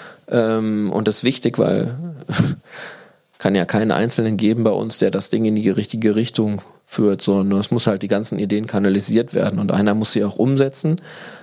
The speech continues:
Aber wir lernen echt voll jeden Tag so viel und wir haben natürlich auch wer-, sehr viel schlaue und erfahrene Menschen da rumrennen,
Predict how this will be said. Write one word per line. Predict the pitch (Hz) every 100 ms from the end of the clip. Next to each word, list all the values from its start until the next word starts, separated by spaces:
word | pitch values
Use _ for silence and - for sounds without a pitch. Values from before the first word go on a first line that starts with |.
| -
Aber | 101 104 98
wir | 101
lernen | 92 92 107
echt | - -
voll | - 80
jeden | - 110 120 120
Tag | 85 98 82
so | - 123
viel | - 131 120
und | 104 - - 170
wir | 90 92
haben | 95 104 104 104 139 - _ _ _ _ - -
natürlich | 110 95 - 113 107
auch | 92 98 -
wer-, | 95 -
sehr | 101 98 101
viel | - 107 104 107 - - -
schlaue | - 98 110 110
und | 104
erfahrene | 95 101 104 110 110 107
Menschen | 104 131 - 107 101
da |
rumrennen, | 95 98 101 107 120 147